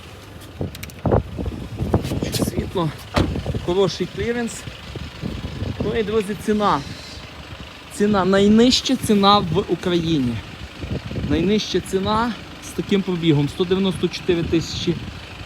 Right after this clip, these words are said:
кілометрів. Німецький хороший комфортлайн. Ось такий пасатік,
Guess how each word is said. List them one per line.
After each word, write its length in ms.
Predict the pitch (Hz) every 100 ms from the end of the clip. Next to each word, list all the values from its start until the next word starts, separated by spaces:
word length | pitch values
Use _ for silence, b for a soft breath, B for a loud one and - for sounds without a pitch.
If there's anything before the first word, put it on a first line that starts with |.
| -
кілометрів. 760 | 165 170 180 196 226 180 165 147 - 160
Німецький 540 | 165 185 180 - 165 -
хороший 440 | 160 160 - 151 147 - - - - -
комфортлайн. 680 | 165 151 165 143 185 202 208
Ось 80 | 175
такий 280 | - - 160
пасатік, 640 | - 151 190 196 -